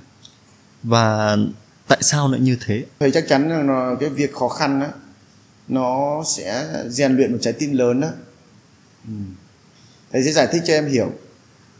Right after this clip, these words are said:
Speaker 2: Đó là cái sự đồng cảm giữa con người với con người có với nhau trong cuộc sống á. Cái lòng thương người á,
Speaker 1: Ừ.
Speaker 2: ờ, đến từ cái việc hiểu nhau, tức là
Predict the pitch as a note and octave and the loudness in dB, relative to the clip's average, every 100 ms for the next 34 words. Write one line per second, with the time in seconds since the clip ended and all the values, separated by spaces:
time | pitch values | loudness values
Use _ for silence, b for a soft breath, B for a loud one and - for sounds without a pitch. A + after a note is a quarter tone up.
0 | _ _ _ b b b _ - E3+ F3 | _ _ _ b b b _ -4 -2 2
1 | - E3+ C#3+ C3 C3+ A2+ F2+ B2+ D#3 D3+ | 2 4 4 4 2 0 0 -2 -2 -2
2 | C#3+ C3 A2+ A#2+ C#3 C3+ B2+ A2+ G#2+ G2 | 2 4 4 0 0 2 2 2 0 -4
3 | - - A#2 A#2 C#3 D#3 C#3+ C#3 A#2+ - | -12 -6 -4 -2 -2 -2 -2 -4 -6 -6
4 | G#2+ A#2 D#3+ - _ _ - - D3 C3 | -4 -6 -8 -12 _ _ -20 -6 -2 -2
5 | A#2 D3 C#3+ C#3+ B2 A2 - - - A#2+ | 0 0 0 2 4 2 -2 -6 -14 -10
6 | A2+ G#2+ A2 B2 - F#2 G#2 - D3+ C#3 | -8 -8 -10 -14 -16 -12 -10 -8 0 0
7 | D#3+ D#3+ D3+ B2 B2+ D3+ G#2 A2 C3+ B2 | 0 -2 -2 -2 2 2 2 0 0 -2
8 | G2+ - _ _ - F#3+ | -8 -20 _ _ 0 2